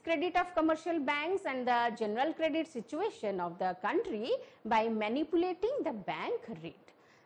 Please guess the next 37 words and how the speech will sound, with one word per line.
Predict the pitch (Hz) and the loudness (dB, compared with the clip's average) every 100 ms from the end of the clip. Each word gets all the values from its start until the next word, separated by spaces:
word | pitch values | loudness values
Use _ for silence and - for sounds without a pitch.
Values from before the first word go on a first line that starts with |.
| 214 | 0
The | 254 | 2
exchange | 247 - 415 466 453 | 2 0 0 2 0
in | 392 392 | 2 4
the | 381 320 | 4 2
bank | 339 359 339 | 2 2 0
rate | 370 339 294 | -2 -2 -4
generally | 214 247 254 285 285 302 302 - | -2 -2 0 2 0 -2 -6 -6
has | 233 226 226 - 185 180 | -2 -2 -2 -8 -10 -2
the | 190 190 190 - - | 0 2 0 -6 -10
effect | 233 - 415 269 - - - | -8 -4 0 0 0 -12 -6
on | 208 | -4
the | 208 - | -4 -2
cost | 214 254 311 320 | 2 2 2 -2
of | - - | -2 -4
credit | 196 180 254 - - | -4 -2 -2 -4 -4
available | 165 202 311 349 415 427 | -2 0 2 2 2 2
to | 392 | 2
the | 339 | 0
commercial | 320 247 214 - 202 | 0 0 -2 -2 -4
bank | 165 170 226 311 | -2 -4 -4 -6
from | 185 165 165 | -8 -6 -2
the | 220 359 - - - | 2 0 -2 -16 -10
Reserve | 185 175 180 170 165 | -4 -4 -4 -8 -2
Bank. | 262 180 - - _ - - | -2 -2 -8 -18 _ -16 -4
And | 277 | 0
if | 349 320 | 2 6
the | 339 262 | 6 6
bank | 220 269 381 392 | 2 2 2 0
rate | 403 403 | 0 0
is | 392 - | 0 0
increased, | 330 427 480 392 320 - - 208 | 0 2 2 0 0 -4 -6 -2
the | 247 - | -2 2
cost | 262 392 - | 4 4 4
of | 381 349 | 0 2
the | 302 | 2
lending | 226 240 277 339 | 2 2 2 2
rate | 311 311 311 | 4 4 4